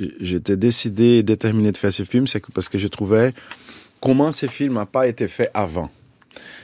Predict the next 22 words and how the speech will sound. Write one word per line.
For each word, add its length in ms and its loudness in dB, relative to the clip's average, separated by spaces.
Les 220 6
livres 380 4
ont 40 6
été 220 2
publiés, 640 2
je 80 -6
crois 140 2
qu'il 120 -6
en 120 -2
a 100 -2
des 260 0
livres 360 0
de 80 -6
fiction 400 -10
sur 120 -12
Catherine, 540 -4
un 160 -4
desquels 460 -2
c'est 240 -4
le 100 0
livre 240 -4
de, 480 -4